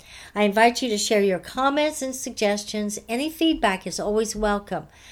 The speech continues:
And my website contact page is Karen Jane Casey dot com. And when you go to my website, you'll see inf-,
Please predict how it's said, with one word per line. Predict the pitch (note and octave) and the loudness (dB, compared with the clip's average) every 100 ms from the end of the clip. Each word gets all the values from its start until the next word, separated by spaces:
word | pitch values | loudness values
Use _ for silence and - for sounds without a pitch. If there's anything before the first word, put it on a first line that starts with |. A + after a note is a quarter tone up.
| - - - | -20 -20 -4
And | G3+ G3+ A#3 | 2 4 4
my | G#3 | 2
website | F#3+ G#3 A#3 - G3 F#3 G#3 - | 6 4 4 0 0 0 -2 -4
contact | A3 G#3 G#3+ G3+ | -6 -2 -4 -4
page | - F#3+ F#3+ F#3+ | -4 -4 -4 -2
is | F3+ F3+ F3 | -2 -2 -6
Karen | - B3+ C#4 D#4+ | -8 -4 -2 0
Jane | D#4+ C#4 C#4+ | 0 0 -2
Casey | C#4 C4+ A#3 - E3+ E3+ F3+ - - | -6 -4 -4 -6 -8 -8 -10 -14 -4
dot | F#3 F3 - | -2 -2 -6
com. | - E3 - F#3+ - - - - _ _ - - - - - - - - - | -10 -10 -10 -16 -20 -20 -20 -20 _ _ -14 -14 -20 -20 -20 -20 -20 -10 4
And | A#3 D4 F4 | 6 6 2
when | - D4 | 0 0
you | D4 | 4
go | C4+ | 4
to | C#4+ | 6
my | D4+ | 4
website, | D4+ A3 G#3 - G#3 G#3 A#3 A#3+ | 6 6 4 0 2 2 2 2
you'll | A3+ | 0
see | A3+ G#3+ G3+ G#3 G#3 | 2 4 4 2 -2
inf-, | A3+ A#3 | -6 -4